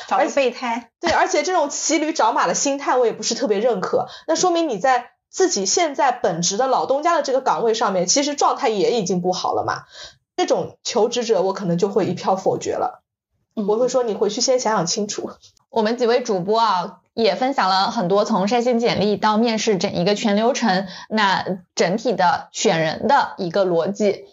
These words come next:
Speaker 3: 在这个过程当中，其实面试也好，筛简历也好，筛，筛简历其实相对来说客观一些啊，它是有一些数据、一些客观的东西可以去支撑。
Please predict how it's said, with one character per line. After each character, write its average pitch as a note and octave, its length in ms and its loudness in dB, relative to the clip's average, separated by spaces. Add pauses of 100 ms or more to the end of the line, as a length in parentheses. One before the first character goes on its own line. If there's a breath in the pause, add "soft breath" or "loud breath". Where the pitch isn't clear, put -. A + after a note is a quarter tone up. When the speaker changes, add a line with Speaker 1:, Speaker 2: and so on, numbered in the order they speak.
(280 loud breath)
Speaker 3:
在 F#4+ 140 4
这 F#4 80 -6
个 D#4+ 140 -2
过 C#4 140 4
程 A3+ 180 0
当 A3 160 2
中， A#3+ 340 2 (220 loud breath)
其 A3+ 240 0
实 A#3 340 0
面 A#3+ 300 2
试 C4+ 300 2
也 D#3 140 2
好， G#3 300 0
筛 C#4 240 2
简 C4+ 180 0
历 F#3+ 200 2
也 D#3+ 100 2
好， G3+ 240 -2
筛， F#4 160 0
筛 G4 320 -2
简 C4+ 140 0
历 B3 160 0
其 A#3+ 180 0
实 B3+ 60 2
相 D4+ 180 0
对 D#4+ 80 2
来 A3 100 2
说 C4+ 120 -2
客 C#4 180 0
观 B3+ 300 0
一 G3+ 40 0
些 E3+ 180 0
啊， G#3 360 -2
它 A3+ 240 0
是 A#3 220 0
有 F3+ 160 2
一 - 20 -2
些 G#3 220 2
数 A3+ 180 0
据、 G3+ 260 0
一 F#3 40 -2
些 G#3 180 0
客 G#3+ 160 0
观 G#3 140 2
的 G3+ 60 2
东 A3 120 0
西 A#3 100 0
可 G#3+ 120 2
以 G3+ 40 0
去 G#3+ 100 2
支 G#3 180 0
撑。 A3+ 280 0